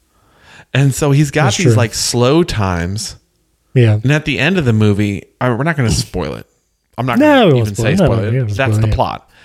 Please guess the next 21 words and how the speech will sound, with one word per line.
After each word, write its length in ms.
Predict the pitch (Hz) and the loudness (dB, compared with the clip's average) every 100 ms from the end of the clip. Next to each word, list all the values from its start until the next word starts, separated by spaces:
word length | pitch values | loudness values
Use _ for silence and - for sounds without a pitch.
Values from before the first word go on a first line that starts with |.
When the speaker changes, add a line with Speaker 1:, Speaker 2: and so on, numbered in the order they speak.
| _ - | _ -6
Speaker 1:
He 120 | 147 | -2
gets 220 | 147 - | -2 0
a 40 | |
Speaker 2:
That's 80 | 127 | 2
Speaker 1:
new 60 | 113 | 2
Speaker 2:
the 40 | |
Speaker 1:
puppy. 400 | 104 - - - - _ _ _ _ _ - | 0 0 -2 -4 -18 _ _ _ _ _ -6
He 100 | 151 | 0
gets 140 | 127 110 | 2 4
Speaker 2:
Right. 20 | |
Speaker 1:
a 40 | 175 | 4
new 140 | 339 | 2
dog. 360 | 175 92 85 - - _ _ _ _ - - | 2 -4 -8 -14 -20 _ _ _ _ -10 -2
Speaker 2:
Right. 300 | 170 - - | -2 -2 0
Speaker 1:
And 180 | 160 160 | 2 2
there, 220 | 160 151 - - - - | 2 0 -6 -20 -10 0
there 160 | 175 | 2
are 40 | 185 | 2
these 260 | 185 170 | 2 0
sweet 420 | - - 202 247 - | 0 -2 0 -2 0
moments 540 | 151 147 113 107 - | 0 2 0 -2 -8